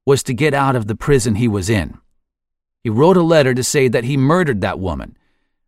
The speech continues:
but he didn't really murder her. He just done that to get back up here.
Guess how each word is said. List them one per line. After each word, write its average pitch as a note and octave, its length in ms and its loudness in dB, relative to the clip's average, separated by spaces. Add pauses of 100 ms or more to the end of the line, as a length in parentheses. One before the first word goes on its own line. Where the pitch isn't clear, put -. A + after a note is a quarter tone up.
but C#3+ 140 0
he E3 60 2
didn't D#3 240 4
really A#2 240 2
murder A2 340 4
her. D#2 260 -10 (460)
He D#3 120 -6
just C#3 340 -2
done E3+ 260 2
that C#3 220 0
to C#3+ 60 -6
get C3+ 220 -4
back C#3+ 280 0
up C#3 140 0
here. D#3 440 -2